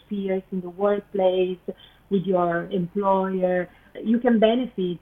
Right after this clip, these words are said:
as a human being overall, which is really, really great because, and this links a little bit to one of the things that I was actually, that Jim, um,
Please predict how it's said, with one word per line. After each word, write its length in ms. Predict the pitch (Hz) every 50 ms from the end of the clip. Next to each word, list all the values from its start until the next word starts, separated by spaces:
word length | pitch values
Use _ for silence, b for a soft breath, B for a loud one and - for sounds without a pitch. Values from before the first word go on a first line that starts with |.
| _ -
as 100 | - 190 185 202
a 60 | 185
human 340 | 190 202 208 214 208 196 185
being 480 | 196 190 196 196 190 185 175 170 175 -
overall, 640 | 202 196 180 185 175 170 170 170 170 175 190 240 269 - _ - - - - _ _ _ -
which 180 | 208 220 220 - -
is 160 | 214 196 190 170 - _ _ _ _ -
really, 340 | 185 214 247 254 214 226 208
really 260 | 185 196 196 185 180
great 380 | - 202 190 196 214 226 185 165
because, 420 | 190 185 - 202 190 196 196 180 - _ -
and 260 | 214 220 214 202 - - _ _ _ _ _ _ -
this 180 | - 240 277 226 226
links 340 | 220 214 226 233 240 233 -
a 60 | 220
little 220 | 202 208 214 220 202
bit 200 | 208 202 202 -
to 80 | 202
one 220 | 185 190 202 208 220
of 120 | 220 196
the 100 | 190 190
things 220 | 196 202 202 202 -
that 100 | 190 185
I 80 | 175 170
was 140 | 180 180 180
actually, 520 | 190 185 - - - 202 196 196 190 - -
that 240 | 185 175 165 165 -
Jim, 240 | 202 208 202 208 208 202 196 185
um, 180 | 185 180 180